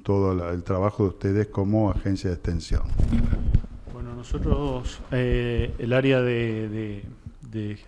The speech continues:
Speaker 2: de ejecu-, de trabajo que tenemos acá en la agencia es el departamento Apóstoles, eh, y una parte del departamento Concepción.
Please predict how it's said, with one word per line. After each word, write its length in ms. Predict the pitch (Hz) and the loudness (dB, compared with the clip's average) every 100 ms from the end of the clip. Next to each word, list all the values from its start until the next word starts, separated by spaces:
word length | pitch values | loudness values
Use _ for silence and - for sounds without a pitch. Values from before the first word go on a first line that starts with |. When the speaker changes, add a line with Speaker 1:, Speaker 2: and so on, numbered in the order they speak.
| - - | -20 -12
Speaker 2:
de 220 | 107 98 | -10 -10
ejecu-, 380 | - 117 - 117 | -12 -14 -12 -16
de 480 | 120 107 104 101 98 - | -12 -8 -8 -8 -10 -10
trabajo 460 | 101 117 127 131 | -4 -4 -4 -6
que 100 | 117 | -8
tenemos 400 | 107 107 113 107 | -6 -4 -4 -4
acá 120 | 107 | -4
en 60 | 113 | -6
la 40 | 110 | -6
agencia 480 | - 143 139 175 196 - - - - - - - | -4 -4 -2 -6 -6 -14 -18 -18 -20 -20 -14 -4
es 880 | 123 123 120 117 113 107 - - - | 0 2 2 0 -2 -4 -8 -12 -8
el 100 | 113 | -4
departamento 560 | 113 110 107 110 117 120 | -4 -4 -6 -4 -4 -4
Apóstoles, 680 | - 156 - 151 180 - - - - - - - | -2 -4 -4 -6 -6 -12 -20 -20 -20 -20 -18 -8
eh, 500 | 113 107 104 107 - | -4 -4 -4 -6 -8
y 140 | 113 113 | -4 -2
una 280 | 117 110 | -2 -2
parte 280 | 107 113 113 | -4 -6 -6
del 100 | 107 | -6
departamento 560 | 107 104 107 107 107 107 | -4 -6 -6 -4 2 6
Concepción. 580 | - 120 110 - 147 | 8 6 4 0 0